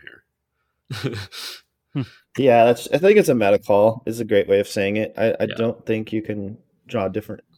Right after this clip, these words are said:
Speaker 3: conclusions than that. I think both are very viable. And it, this isn't really, like, a Black Order podcast, so I'm gonna leave it at that.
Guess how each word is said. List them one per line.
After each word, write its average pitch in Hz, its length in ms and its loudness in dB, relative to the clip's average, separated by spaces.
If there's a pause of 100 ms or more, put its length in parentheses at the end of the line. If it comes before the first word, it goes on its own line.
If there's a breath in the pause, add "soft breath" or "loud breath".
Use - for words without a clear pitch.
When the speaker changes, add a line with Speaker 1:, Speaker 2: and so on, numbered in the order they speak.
Speaker 3:
conclusions 104 460 -10
than 101 120 -12
that. 101 140 -4
I 104 40 -4
think 120 260 -6
both 120 200 4
are 113 60 0
very 110 240 0
viable. 104 560 -2 (540 soft breath)
And 98 120 -10
it, - 120 -12
this 170 260 0
isn't 170 160 2
really, 135 220 6
like, 120 160 6
a 117 60 0
Black 107 260 0
Order 110 180 2
podcast, 135 520 2
so 127 120 -12
I'm 120 60 -6
gonna 110 180 -2
leave 101 140 0
it 101 80 -6
at 98 140 -4
that. 104 320 0